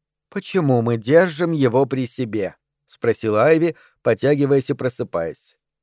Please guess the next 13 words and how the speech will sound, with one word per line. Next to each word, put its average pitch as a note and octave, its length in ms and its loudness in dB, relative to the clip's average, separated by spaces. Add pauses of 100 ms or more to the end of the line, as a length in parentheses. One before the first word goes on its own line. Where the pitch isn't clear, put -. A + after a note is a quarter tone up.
(400)
«Вы D3 160 -4
все D3+ 240 -2
время D3+ 320 2
вертите C#3+ 480 0
головой C#3 440 4
туда-сюда», — A#2+ 640 4 (240)
сказала A#2+ 500 4
Моника. A#2+ 480 0 (220)
«Кажется, D3 400 -2
я D3+ 100 6
пропускаю D3+ 580 0
целый C#3 300 4
разговор». C#3 540 4